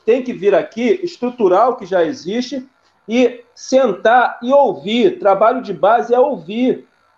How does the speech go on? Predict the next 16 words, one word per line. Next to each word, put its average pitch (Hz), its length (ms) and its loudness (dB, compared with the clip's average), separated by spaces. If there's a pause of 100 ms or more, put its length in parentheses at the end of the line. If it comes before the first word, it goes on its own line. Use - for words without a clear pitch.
Trabalho 240 320 2
de 233 80 -8
base, 226 300 0
a 214 100 -6
primeira 233 500 -2
função 208 680 -2
de 170 80 0
um 196 60 0
trabalho 185 340 0
de 175 80 -4
base 214 360 0
é 247 40 2
ouvir. 233 560 -4 (520)
Ouvir 226 440 2
as 226 120 0
pessoas. 127 720 -4